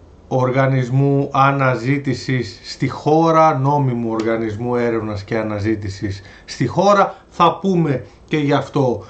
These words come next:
κάποια πράγματα. Να σας δείξω λίγο στον υπέροχο χώρο που βρίσκομαι και να καταλάβετε και λίγο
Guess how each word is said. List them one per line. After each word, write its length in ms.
κάποια 760
πράγματα. 840
Να 160
σας 200
δείξω 340
λίγο 840
στον 440
υπέροχο 500
χώρο 460
που 220
βρίσκομαι 800
και 500
να 480
καταλάβετε 540
και 140
λίγο 640